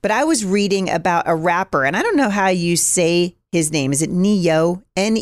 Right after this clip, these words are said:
E Y O? I've never heard of this guy. Listen, I don't listen to rap. I don't, I don't care about it at all. But I think it's really interesting. He comes out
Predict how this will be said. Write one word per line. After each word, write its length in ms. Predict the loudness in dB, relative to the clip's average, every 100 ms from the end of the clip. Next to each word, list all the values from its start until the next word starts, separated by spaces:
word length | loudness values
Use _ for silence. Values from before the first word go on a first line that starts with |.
| -2
E 240 | -2 0
Y 320 | 0 0 0 2
O? 160 | 0
I've 160 | 0 -2
never 140 | -2
heard 180 | -2 -2
of 60 | -2
this 140 | -2
guy. 340 | -2 0 -2
Listen, 340 | -2 -4 -4 -6 _ _ -6
I 80 | -2
don't 160 | 0
listen 200 | -2 -2
to 60 | -2
rap. 380 | -2 0 -2 -6 _ _ _ -6
I 100 | -4
don't, 220 | -4 -4
I 60 | -4
don't 140 | -4
care 180 | -2 0
about 240 | 0 0
it 80 | 0
at 100 | 0
all. 380 | 2 2 0 -4 _ _ _ _ _ -2
But 80 |
I 80 | -2
think 180 | 0 -2
it's 140 | 0
really 240 | 0 0 0
interesting. 400 | -2 -4 -4 -8 _ -4
He 120 | -2
comes 280 | 0 0 0
out 320 | 0 -2 -4